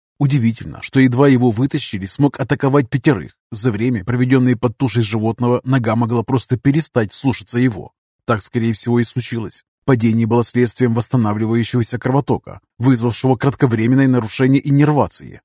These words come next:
Но куда направлялся гранит? И почему в одиночку? И явно спешил, если кроме бурдюка с водой у него даже не было запасов еды.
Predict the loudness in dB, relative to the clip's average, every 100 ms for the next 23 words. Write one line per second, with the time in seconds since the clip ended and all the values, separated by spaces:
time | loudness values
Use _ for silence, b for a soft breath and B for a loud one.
0 | _ _ 0 0 -4 -4 -2 4 4 4
1 | -2 0 2 2 -4 0 0 0 -6 _
2 | _ -4 -4 -4 -4 0 2 4 4 2
3 | 0 -4 -6 -8 -8 _ -2 -2 0 0
4 | 0 0 -4 -2 -2 -4 -2 0 2 0
5 | 4 4 4 0 -2 -4 -6 -4 2 2
6 | 4 4 4 4 2 4 2 4 2 0
7 | 0 0 -2 0 0 -2 -8